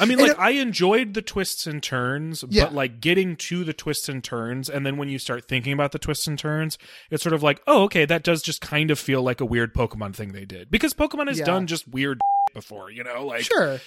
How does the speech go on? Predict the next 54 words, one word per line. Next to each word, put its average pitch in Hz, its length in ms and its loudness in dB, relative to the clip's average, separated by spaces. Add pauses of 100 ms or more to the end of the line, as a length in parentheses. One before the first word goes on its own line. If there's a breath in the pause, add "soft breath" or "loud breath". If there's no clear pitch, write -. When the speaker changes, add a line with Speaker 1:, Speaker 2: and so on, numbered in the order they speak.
Speaker 1:
it's 160 200 -2
not, 214 160 2
Speaker 2:
Yeah, 175 60 6
Speaker 1:
it, - 40 2
Speaker 2:
they're 370 100 0
Speaker 1:
it, 185 60 2
Speaker 2:
allowed - 120 -8
Speaker 1:
it 170 60 -2
didn't, 226 220 -2
Speaker 2:
to, 147 80 -6
sure. 131 380 -8
Speaker 1:
it 175 140 0
surprised 123 640 -2
me 202 120 0
that 190 140 4
it 202 80 2
was 190 120 2
an 185 80 -2
A 190 160 4
I. 185 280 0
It 170 200 -2
surprised 110 680 -2
me 165 100 0
that 165 120 0
the - 60 -8
professor 175 340 -2
was 165 160 -2
dead, 170 380 2 (320 soft breath)
but 156 100 6
it 156 80 0
surprised 170 460 0
me 170 100 -4
because 139 360 -6
Pokemon 127 360 -8
hadn't 117 400 -6
done 135 180 0
it 117 120 -6
before, 110 300 -4
not 117 180 -2
because 117 240 -6
Pokemon 107 380 -6
doesn't 113 340 -6
do 113 180 -4
weird 98 320 -8 (260)
<laughs> - 260 -2
you 113 100 -6
know? 104 240 -8 (120)
Speaker 2:
Yeah, 156 580 -2 (120)
yeah. 160 420 0
And 220 180 -2
the 269 60 2
more 320 180 2
I 285 80 0
talk, 269 340 -2